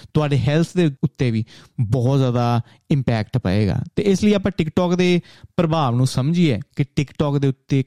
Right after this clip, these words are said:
ਕਿੰਨੀ ਜ਼ਿਆਦਾ ਨੈਗੇਟਿਵਿਟੀ ਹੈ। ਤੇ ਉਹ ਸਿਰਫ ਇੱਕ ਪ੍ਰੋਪੇਗੈਂਡਾ ਟੂਲ ਹੈ ਚਾਈਨੀਜ਼ ਗੌਰਮੈਂਟ ਦਾ, ਲੋਕਾਂ ਨੂੰ, ਚਾਈਨਾ ਦੇ ਬਾਹਰ ਵਾਲੇ ਲੋਕਾਂ ਨੂੰ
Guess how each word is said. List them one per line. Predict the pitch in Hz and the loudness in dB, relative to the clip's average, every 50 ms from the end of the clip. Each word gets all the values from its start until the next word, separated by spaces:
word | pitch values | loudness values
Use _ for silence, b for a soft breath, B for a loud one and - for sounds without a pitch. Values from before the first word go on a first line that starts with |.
| _ _ - | _ _ -4
ਕਿੰਨੀ | 139 131 131 131 131 131 135 | -2 -2 0 0 2 2 2
ਜ਼ਿਆਦਾ | 123 127 117 113 117 113 | 2 2 0 0 0 -2
ਨੈਗੇਟਿਵਿਟੀ | 110 107 107 107 110 104 - 120 123 131 127 151 151 147 | -2 -2 -2 -2 -2 -2 -2 -2 -2 -2 -2 -2 -2 -2
ਹੈ। | 143 147 - - | -4 -4 -4 -6
ਤੇ | 143 - - - | -6 -6 -2 -2
ਉਹ | 160 170 165 165 | 0 0 2 2
ਸਿਰਫ | - 175 180 180 | 0 0 0 0
ਇੱਕ | 180 - | -2 -2
ਪ੍ਰੋਪੇਗੈਂਡਾ | - - 165 165 - 190 180 180 170 151 | -2 -2 -2 0 0 0 0 2 0 0
ਟੂਲ | 139 - 131 120 117 117 | 0 2 2 2 2 2
ਹੈ | 127 151 - _ | 0 0 -4 _
ਚਾਈਨੀਜ਼ | - 143 120 120 123 127 120 - | -4 -4 -2 -2 -2 -2 -2 -2
ਗੌਰਮੈਂਟ | - 120 117 110 113 120 120 117 | -2 -2 -2 0 0 0 0 0
ਦਾ, | 117 127 165 B B B B B B B - 127 | -2 -2 -4 B B B B B B B 2 4
ਲੋਕਾਂ | 127 127 127 120 - _ - 139 139 131 | 4 4 4 0 -2 _ -4 -2 0 0
ਨੂੰ, | 127 143 175 - _ _ | 0 0 -2 -6 _ _
ਚਾਈਨਾ | - 139 123 120 120 123 120 | -4 -2 -2 0 0 0 0
ਦੇ | 127 | 0
ਬਾਹਰ | 120 113 117 113 127 147 | -2 -2 -2 0 0 0
ਵਾਲੇ | 147 131 | 2 2
ਲੋਕਾਂ | 123 113 107 107 - 117 113 131 | 2 2 0 0 -2 -2 -2 -2
ਨੂੰ | 165 | -2